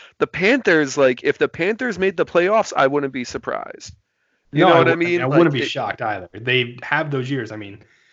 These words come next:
Speaker 2: two thousand fifteen, Cam was M V P. A year or two after that, weren't they? I think they were, like, thirteen or fourteen and two. Like, they were good.
Speaker 1: Right.
Speaker 2: They have
Speaker 1: And
Speaker 2: those
Speaker 1: I, I
Speaker 2: years.
Speaker 1: mean, Christian McCaffrey, like, he,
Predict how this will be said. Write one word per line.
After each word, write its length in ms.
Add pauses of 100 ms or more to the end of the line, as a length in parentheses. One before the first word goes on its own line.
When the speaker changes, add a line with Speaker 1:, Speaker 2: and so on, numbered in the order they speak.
(220)
Speaker 2:
two 100
thousand 220
fifteen, 420
Cam 240
was 120
M 140
V 140
P. 600 (320)
A 40
year 180
or 40
two 120
after 160
that, 280
weren't 220
they? 440
I 60
think 220
they 80
were, 80
like, 260
thirteen 560
or 100
fourteen 500
and 120
two. 200
Like, 220
they 120
were 120
good. 380 (440)
Speaker 1:
Right. 180 (800)
Speaker 2:
They 120
have 180
Speaker 1:
And 80
Speaker 2:
those 80
Speaker 1:
I, 100
I 120
Speaker 2:
years. 80
Speaker 1:
mean, 200 (180)
Christian 400
McCaffrey, 760 (500)
like, 380 (680)
he, 380